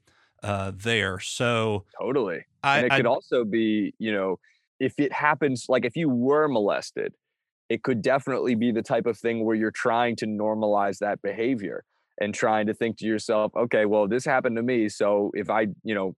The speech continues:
Speaker 2: I can do it to other people, and, and maybe that'll make me feel less weird about, maybe this is just what happens," you know? I think that there's a massive amount of value in trying to get into the heads of predators and, and figuring out, you know, "Why is,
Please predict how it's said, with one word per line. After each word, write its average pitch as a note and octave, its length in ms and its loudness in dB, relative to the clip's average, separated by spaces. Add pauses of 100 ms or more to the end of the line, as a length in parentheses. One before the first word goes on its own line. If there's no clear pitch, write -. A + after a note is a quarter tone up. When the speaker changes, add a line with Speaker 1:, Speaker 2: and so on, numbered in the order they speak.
(100)
Speaker 2:
I G#2+ 140 0
can A2+ 120 -2
do A2+ 160 2
it G#2+ 100 -2
to - 120 -4
other A2+ 220 0
people, G#2 420 -2
and, G#2 220 -4
and G2+ 280 -6
maybe G2+ 220 -4
that'll G#2 220 -2
make G2+ 240 -6
me A2+ 180 -4
feel G#2+ 340 0
less G#2 380 -2
weird G#2+ 400 0
about, G#2 300 0
maybe C#3+ 200 2
this C#3 180 0
is A#2 100 -14
just D3 200 -4
what A#2+ 240 0
happens," - 640 -2 (200)
you A2 120 -2
know? B2 180 2 (260)
I B2+ 80 2
think E3+ 160 0
that D#3+ 60 2
there's C3+ 180 4
a A#2+ 60 2
massive C#3+ 580 0
amount C3 280 2
of A2 140 -2
value A2+ 400 2
in G2+ 80 -2
trying A2+ 320 -2
to G#2 80 -2
get A2 260 -4
into G#2+ 200 -2
the G2 100 -4
heads G#2+ 600 -4
of G#2 240 -2 (680)
predators B2 520 0
and, G2+ 200 -6
and A2 160 -4
figuring A#2+ 480 0
out, G#2+ 280 2
you B2 80 -4
know, B2+ 100 0
"Why A2+ 300 0
is, - 100 -2